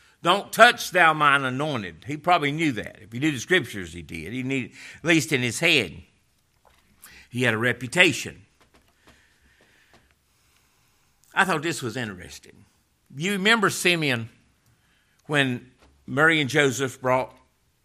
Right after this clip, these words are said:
our Lord into the temple on the eighth day, and the Lord had revealed to Simeon that he would not die until he had seen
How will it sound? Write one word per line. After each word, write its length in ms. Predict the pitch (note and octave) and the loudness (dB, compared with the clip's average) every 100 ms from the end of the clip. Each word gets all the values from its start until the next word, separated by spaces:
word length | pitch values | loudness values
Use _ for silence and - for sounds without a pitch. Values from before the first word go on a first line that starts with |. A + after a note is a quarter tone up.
| _ _ - | _ _ 2
our 200 | C3 C3 | 2 4
Lord 500 | B2 B2+ B2+ G#2+ - | 2 0 -2 -6 -12
into 220 | B2+ A#2 | -10 -8
the 100 | A#2+ | -10
temple 340 | A2+ D3 B2+ B2 | -4 -4 -4 -6
on 160 | A#2+ | -8
the 140 | A2+ B2 | -4 -2
eighth 240 | B2+ G#2+ | -2 -2
day, 300 | C3 C3 A#2+ - _ - - - | -4 -4 -6 -14 _ -20 -18 -4
and 180 | C#3+ | -2
the 60 | C3+ | 0
Lord 380 | B2 E3 G3 F3+ | 0 2 2 2
had 120 | D3 | 0
revealed 540 | C#3 B2+ F3+ G3+ F3 | -2 0 0 0 -2
to 140 | E3 B2+ | -6 -8
Simeon 720 | - F#3 F#3 A#2+ F2 D#2+ B2 - _ | -6 -4 -4 -6 -8 -12 -14 -18 _
that 160 | - E3+ | -8 -6
he 120 | D3 | -4
would 240 | E3 D3 A#2+ | -2 -4 -2
not 360 | C3+ F3 D3+ | -2 -2 0
die 480 | D#3 C#3 F#2+ F2 F#2 | 2 4 2 -4 -8
until 480 | A2 A2 - C#3+ A#2 | -8 -10 -8 -6 -6
he 160 | A2+ A#2+ | -6 -6
had 160 | G#2+ | -6
seen 580 | - D#3+ C#3+ G2 F#2+ G2 | -10 -8 -6 -8 -10 -16